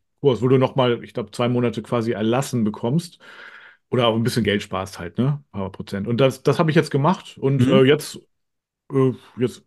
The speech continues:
Speaker 1: kann ich, ähm, ma-, mache ich mir keine Gedanken mehr um irgendwie Bilder, die ich bearbeite. Ich bearbeite einfach immer alle.
Speaker 2: Ja, super.
Speaker 1: Ne?
Speaker 2: Äh, äh, ma-, ma-, mach, also haben wir drüber gesprochen, ne?
Speaker 1: Mhm.
Speaker 2: Also wer das nicht gehört hat, das war auf jeden Fall eine sehr interessante Podcast-Folge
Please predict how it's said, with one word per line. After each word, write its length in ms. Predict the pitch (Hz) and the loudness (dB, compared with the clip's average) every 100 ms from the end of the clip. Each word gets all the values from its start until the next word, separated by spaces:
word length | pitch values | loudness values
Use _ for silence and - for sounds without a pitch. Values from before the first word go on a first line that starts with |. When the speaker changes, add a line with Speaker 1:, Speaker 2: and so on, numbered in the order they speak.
| - | -12
Speaker 1:
kann 200 | - 135 | -2 2
ich, 240 | 147 - - | 2 0 -4
ähm, 520 | 131 139 143 135 139 | 0 0 -2 -10 -8
ma-, 140 | 151 156 | -4 0
mache 180 | 160 160 | 0 0
ich 80 | 165 | 0
mir 120 | 147 | 0
keine 280 | 156 175 175 | 2 4 4
Gedanken 420 | 143 147 151 143 | 2 0 -2 -2
mehr 220 | 151 151 | -2 -2
um 400 | 139 139 143 120 - | -4 -4 -6 -10 -16
irgendwie 640 | 139 139 120 135 127 123 | -10 -8 -4 -4 -2 -4
Bilder, 460 | - - 147 160 123 | -6 0 4 6 6
die 100 | 117 | 4
ich 100 | 123 | -2
bearbeite. 500 | 123 113 117 135 139 | -2 0 2 2 2
Ich 120 | 147 - | -2 -2
bearbeite 520 | 139 135 151 143 139 | 0 2 2 2 0
einfach 280 | 123 135 123 | -4 -8 -8
immer 220 | 120 - | -8 -6
alle. 220 | 117 98 _ _ _ _ _ _ _ _ - _ _ _ _ _ _ _ _ _ _ _ _ - | -6 -8 _ _ _ _ _ _ _ _ -20 _ _ _ _ _ _ _ _ _ _ _ _ 0
Speaker 2:
Ja, 140 | 247 131 | 4 6
super. 420 | 147 120 80 - _ | 6 4 -2 -4 _
Speaker 1:
Ne? 140 | 117 127 | -8 -6
Speaker 2:
Äh, 60 | |
äh, 460 | 92 - - - 110 | -6 -8 -18 -8 -6
ma-, 240 | 123 127 127 | -2 0 2
ma-, 180 | 139 139 | 2 4
mach, 220 | 175 147 | 2 4
also 180 | 143 147 | 6 6
haben 100 | 190 | 6
wir 120 | 180 | 4
drüber 260 | 147 170 147 | 4 2 2
gesprochen, 500 | 143 - 196 254 240 | 0 0 0 2 2
ne? 120 | 135 202 | 2 4
Speaker 1:
Mhm. 120 | 233 | 4
Speaker 2:
Also 220 | 127 139 | 2 0
wer 140 | 143 147 | -2 -2
das 180 | 151 | -2
nicht 160 | 170 170 | -2 -4
gehört 320 | 143 139 208 | -2 -2 -2
hat, 140 | 196 190 | -4 -6
das 120 | 156 | -6
war 300 | 165 165 - | -4 -4 -6
auf 120 | 131 | -6
jeden 160 | 151 151 | -6 -4
Fall 120 | 151 | -2
eine 100 | 131 | 0
sehr 200 | 120 139 | 0 -2
interessante 480 | 151 147 160 151 143 | -4 -6 -6 -6 -4
Podcast-Folge 720 | 160 - 165 - 175 180 | -6 -4 -8 0 2 2